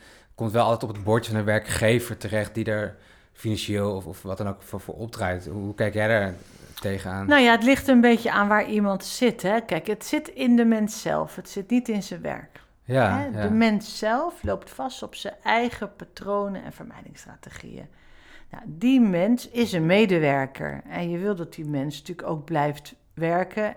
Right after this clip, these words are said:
Speaker 2: en zijn talent ontwikkelt. Want dan wordt het een gelukkige medewerker. Ik denk dat dat
Speaker 1: Mhm.
Speaker 2: een beetje de samenvatting is
Speaker 1: Absoluut,
Speaker 2: van
Speaker 1: maar
Speaker 2: wat je
Speaker 1: vanuit
Speaker 2: wil
Speaker 1: me-
Speaker 2: als werkgever.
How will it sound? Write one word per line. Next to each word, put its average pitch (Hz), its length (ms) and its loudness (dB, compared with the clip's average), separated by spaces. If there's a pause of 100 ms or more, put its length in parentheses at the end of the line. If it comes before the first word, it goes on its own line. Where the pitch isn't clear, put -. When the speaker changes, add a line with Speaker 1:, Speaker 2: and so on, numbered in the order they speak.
(100)
Speaker 2:
en 165 220 -6
zijn 185 140 -12
talent 233 420 2
ontwikkelt. 156 540 -8
Want 202 180 -8
dan 151 200 -10
wordt 151 160 -10
het 165 140 -8
een 190 100 -8
gelukkige 226 560 -2
medewerker. 151 640 -6
Ik - 380 -20
denk 156 180 -8
dat 160 140 -10
dat 110 100 -4
Speaker 1:
Mhm. 92 100 -6
Speaker 2:
een 120 60 -2
beetje 160 240 -4
de 165 60 -10
samenvatting 190 920 -2
is - 420 2
Speaker 1:
Absoluut, 254 480 2
Speaker 2:
van 277 160 8
Speaker 1:
maar 269 120 10
Speaker 2:
wat - 0 -
je 262 60 2 (100)
Speaker 1:
vanuit 247 100 6
Speaker 2:
wil 277 100 10
Speaker 1:
me- 254 60 12
Speaker 2:
als 220 140 8
werkgever. 156 960 2